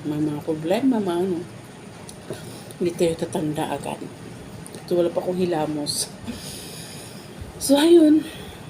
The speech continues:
Kasi nga, nagkaroon tayo ng pro-, kunting problema, guys. Pero alam ko, malalampasan din namin ito. So, anyway. Let's move, looking, ano na lang,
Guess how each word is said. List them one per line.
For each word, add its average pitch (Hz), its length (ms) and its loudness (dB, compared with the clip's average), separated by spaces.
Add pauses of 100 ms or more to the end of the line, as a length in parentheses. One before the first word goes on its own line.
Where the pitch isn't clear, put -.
(300)
Kasi 202 240 2
nga, 180 160 6 (2000)
nagkaroon 180 720 6
tayo 170 160 4
ng 170 160 4
pro-, - 240 -8
kunting 170 240 0
problema, 160 480 -2
guys. 147 320 -8
Pero 208 240 -2
alam 247 240 -4
ko, - 80 -10
malalampasan 190 640 -2
din 185 160 -6
namin 156 320 -2
ito. - 80 -10 (1400)
So, - 160 -4
anyway. 165 480 -2 (1900)
Let's - 640 -2 (160)
move, 180 560 2
looking, 175 480 0
ano 165 160 -2
na 160 80 0
lang, 156 240 0